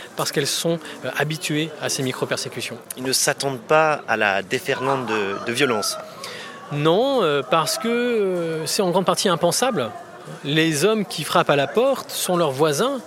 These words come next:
Speaker 1: sont des gens avec qui ils vivent au quotidien. On sait qu'ils ne les aiment pas.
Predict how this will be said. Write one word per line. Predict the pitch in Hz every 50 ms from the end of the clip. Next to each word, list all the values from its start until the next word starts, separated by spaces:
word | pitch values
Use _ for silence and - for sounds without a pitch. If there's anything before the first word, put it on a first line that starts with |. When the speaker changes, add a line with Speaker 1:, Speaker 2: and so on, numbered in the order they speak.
| - - -
Speaker 1:
sont | - - 156
des | 139 139
gens | 135 160 170
avec | 147 139 131
qui | - - - 156
ils | 147
vivent | 135 151 180 180 147 135 131 120 - - - - - - -
au | 143
quotidien. | 135 - 147 - 156 139 135 175 214 247 247 - - - - - - - - -
On | 139 170 170
sait | - - - 311 311 285 - -
qu'ils | - 175 156 147
ne | 139 135 131 131 131 127
les | 123 127 127 120
aiment | 131 127 123
pas. | 113 - 113 113 110 -